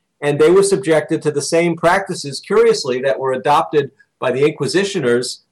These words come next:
uh, in the same region. So you could argue this might have even been an historical, uh, uh, prototype, um, uh, just, just within a couple of centuries later. Uh, so, you know, it, it's, it, and, and the big difference, Ben, I think, is that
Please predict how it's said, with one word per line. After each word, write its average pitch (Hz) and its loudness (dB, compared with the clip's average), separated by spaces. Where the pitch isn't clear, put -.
uh, 120 0
in 147 2
the 135 2
same 156 2
region. 156 0
So 151 -2
you 131 0
could 131 0
argue 156 2
this 139 -2
might 143 0
have 151 2
even 139 -2
been 147 4
an 131 -6
historical, 131 0
uh, 113 2
uh, 110 -2
prototype, 127 -2
um, 127 0
uh, 165 4
just, 175 -2
just 165 -2
within 156 2
a 165 0
couple 160 0
of 147 0
centuries 151 -2
later. 185 0
Uh, 151 2
so, 185 2
you 208 0
know, 170 2
it, 175 0
it's, 170 0
it, - -6
and, 190 2
and 190 2
the 196 2
big 254 2
difference, 208 0
Ben, 165 2
I 151 2
think, 165 -2
is 135 2
that 135 0